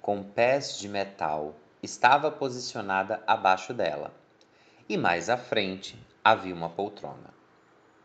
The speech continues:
Sob uma pequena mesa de apoio, colocada ao lado do móvel, repousava uma adaga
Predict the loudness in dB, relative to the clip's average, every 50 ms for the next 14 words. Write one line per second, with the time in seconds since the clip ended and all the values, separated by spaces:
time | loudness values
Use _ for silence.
0 | _ _ _ _ _ _ _ _ _ _ -18 -2 -2 0 2 2 2 2 2 0
1 | 0 -4 -12 -10 0 0 0 2 2 0 0 0 0 -6 -6 -6 -8 -8 2 2
2 | 2 2 2 0 -2 0 0 0 -2 -4 -8 -16 -20 -20 -20 -20 _ -12 2 4
3 | 6 6 6 6 6 6 6 8 4 2 4 6 6 6 6 4 2 -6 -6 -10
4 | -6 2 4 4 4 4 0 -10 -16 -16 -20 _ _ _ -20 _ _ _ _ -8
5 | -8 -2 0 0 0 0 2 2 2 2 2 0 -4 -10 -10 -4 -4 -4 0 4
6 | 6 6 6 6 4 0 -6 -10 -10